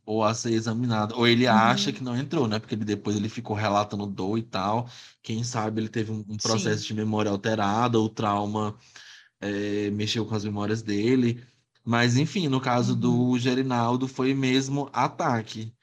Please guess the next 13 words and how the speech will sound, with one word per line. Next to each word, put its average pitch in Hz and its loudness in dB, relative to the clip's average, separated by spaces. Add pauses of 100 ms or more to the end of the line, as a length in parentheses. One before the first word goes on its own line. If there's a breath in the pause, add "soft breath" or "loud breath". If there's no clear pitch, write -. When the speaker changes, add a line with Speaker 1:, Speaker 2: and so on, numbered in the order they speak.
(480 soft breath)
Speaker 1:
Eles, 113 0
os 117 -2
boy 113 6
da 113 0
nave 110 2
estavam 113 -2
querendo 113 0
balear 131 4
ele 135 2
a 127 -2
qualquer 123 -4
custo. 117 -2 (240 soft breath)
Speaker 2:
Tá. 190 2